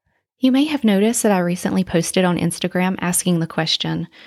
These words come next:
"What would it be like to take off the entire month of December?" This is by far my most popular post. It's not a new idea,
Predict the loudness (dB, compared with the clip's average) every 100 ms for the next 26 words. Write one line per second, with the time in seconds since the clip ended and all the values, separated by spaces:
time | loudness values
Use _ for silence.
0 | -20 _ 2 4 2 2 0 -2 -4 -6
1 | -10 -6 -4 -4 -4 0 2 2 -2 0
2 | 0 0 -2 -4 -4 -4 -2 -4 -2 -6
3 | -6 _ _ _ _ -20 -20 _ _ _
4 | -2 0 -2 0 0 0 0 0 2 0
5 | 0 0 -2 -2 -2 0 -2 -4 -4 -4
6 | -4 -6 -10 -16 _ _ _ -2 2 2
7 | 4 2 2 0 -2 -2 -4 -4 -6